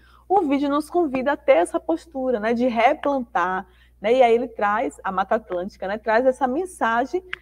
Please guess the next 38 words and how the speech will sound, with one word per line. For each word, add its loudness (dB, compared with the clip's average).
né? 2
De, -4
de -8
que, -4
é, 0
bem 0
bonita, 2
né? -2
Que -10
quando 0
ele 2
fala 2
cantar 0
pra -6
levar 2
a -2
semente, -4
né? -8
De -2
a 0
gente -8
ter 6
essa, 2
essa -4
postura -8
frente -6
a, 0
às -6
dificuldades, -10
né? -8
De, -10
do -8
coletivo 4
trabalhar -2
pra 0
mudar 0
aquela -2
situação, -6